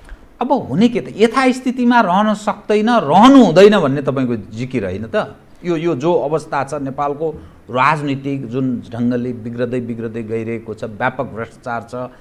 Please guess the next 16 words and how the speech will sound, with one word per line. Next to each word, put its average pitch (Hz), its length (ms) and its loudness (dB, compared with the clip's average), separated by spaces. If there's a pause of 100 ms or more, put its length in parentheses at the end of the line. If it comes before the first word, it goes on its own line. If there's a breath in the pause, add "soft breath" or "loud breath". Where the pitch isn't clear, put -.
(440 soft breath)
नेपाली 160 720 2
जनको, 151 800 2
राजनीति 175 640 2
गर्ने 160 300 2
मानिसहरू 135 580 -4
उप 127 140 -6
वितृष्णा 135 640 -6
व्यापक 127 360 -4
बढोत्तरीमा 120 720 -4
छ, - 100 -10 (600 soft breath)
यथास्थितिमा 226 720 2
रहँदैन 196 560 4
या 233 300 4
रहनु 214 360 8
हुँदैन 135 400 2
के? 147 140 -4